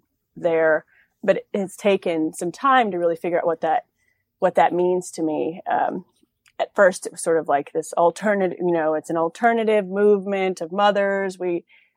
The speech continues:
I could feel the fire, you know, it was a, it was something that, that I had to sit with for a while and give space to, to figure out what that was.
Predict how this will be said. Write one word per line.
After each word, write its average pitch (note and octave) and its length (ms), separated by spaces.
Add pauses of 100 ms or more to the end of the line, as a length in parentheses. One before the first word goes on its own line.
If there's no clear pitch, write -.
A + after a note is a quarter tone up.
I - 40
could G#3+ 160
feel C#4+ 200
the A#3+ 100
fire, F3+ 640
you F#3 100
know, F3+ 280
it E3+ 100
was E3+ 140
a, E3 340 (560)
it F#3 40
was F#3 100
something F#3 380
that, E3 200 (600)
that G3+ 140
I G3 80
had G3+ 260
to F3+ 440 (1600)
sit - 340
with F#3+ 220
for F#3+ 200
a F3+ 80
while E3 480
and F3 160
give F3+ 160
space G3 360
to, F#3 120
to E3 80
figure E3+ 280
out - 140
what D#3 220
that - 160
was. D#3 340